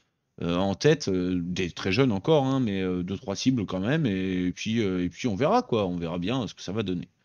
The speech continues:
Euh, sachez que on a une extension de stade qui a été annoncée.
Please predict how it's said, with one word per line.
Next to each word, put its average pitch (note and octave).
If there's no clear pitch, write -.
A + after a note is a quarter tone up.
Euh, A2
sachez E3+
que F3+
on C#3+
a D#3+
une C3+
extension F3+
de C#3+
stade D3+
qui -
a G3+
été D#3+
annoncée. B2